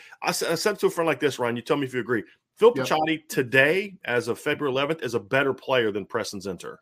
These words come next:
Speaker 1: in my
Speaker 2: No,
Speaker 1: opinion.
Speaker 2: no argument. Yep.
Speaker 1: In two years, if they both reach their full potential, I think Preston Zinter is a better football player than Phil Pachotti. That's kinda how I look at it, and that's how I think the Notre Dame staff looks at it.
Speaker 2: Yeah, no, I, I, I definitely,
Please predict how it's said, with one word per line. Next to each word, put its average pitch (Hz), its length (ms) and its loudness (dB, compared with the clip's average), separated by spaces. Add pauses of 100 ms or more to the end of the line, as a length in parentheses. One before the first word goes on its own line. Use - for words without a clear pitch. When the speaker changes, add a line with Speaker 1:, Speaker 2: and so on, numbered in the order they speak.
(160)
Speaker 1:
in 113 60 -6
my 113 140 0
Speaker 2:
No, 104 40 -2
Speaker 1:
opinion. - 360 -6 (360)
Speaker 2:
no 135 180 4
argument. 101 380 0 (120)
Yep. 101 260 -8 (360)
Speaker 1:
In 143 200 0
two 202 260 0
years, 175 580 4
if 135 180 0
they 135 160 4
both 156 380 2
reach 156 300 -2
their 131 120 0
full 147 200 0
potential, 131 520 -2
I 117 80 2
think 123 240 -6
Preston 131 360 0
Zinter 135 260 -2
is 107 140 -4
a 110 40 -4
better 117 220 -2
football 117 400 -4
player 101 280 -4
than 95 140 -10
Phil 92 180 -8
Pachotti. 87 440 -12
That's 160 200 2
kinda 170 220 0
how 139 200 2
I 139 100 2
look 165 240 0
at 170 140 2
it, 156 40 0
and 131 80 -8
that's 135 160 -6
how 131 80 0
I 120 60 0
think 123 200 -6
the 117 80 -10
Notre 107 200 -4
Dame 98 100 -10
staff 95 320 -10
looks - 200 -14
at - 140 -14
it. - 80 -20 (460)
Speaker 2:
Yeah, 160 220 4
no, 165 280 10
I, 165 560 6
I, 151 140 4
I 156 60 4
definitely, 156 640 0